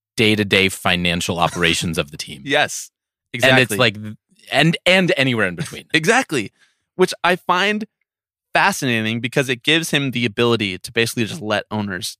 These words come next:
Speaker 2: violate this rule if he wants to. And
Speaker 1: Right.
Speaker 2: he probably does all of the time. He
Speaker 1: Yes.
Speaker 2: probably lets them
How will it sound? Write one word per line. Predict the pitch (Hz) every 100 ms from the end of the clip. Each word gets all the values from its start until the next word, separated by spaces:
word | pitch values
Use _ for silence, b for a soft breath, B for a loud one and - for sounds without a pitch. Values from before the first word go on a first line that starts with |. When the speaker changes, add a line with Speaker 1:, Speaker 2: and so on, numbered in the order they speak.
| -
Speaker 2:
violate | 101 101 76 80
this | 113 -
rule | - 65 -
if | 117
he | -
wants | 87 78 -
to. | 71
And | - -
Speaker 1:
Right. | 147
Speaker 2:
he | 151
probably | 175 196 208 214
does | 175 214 - - - _ -
all | 147 151
of | 147 120
the |
time. | 127 147 131 180 -
He | 123
Speaker 1:
Yes. |
Speaker 2:
probably | 143 151 147 143
lets | 127 131 -
them | 127 120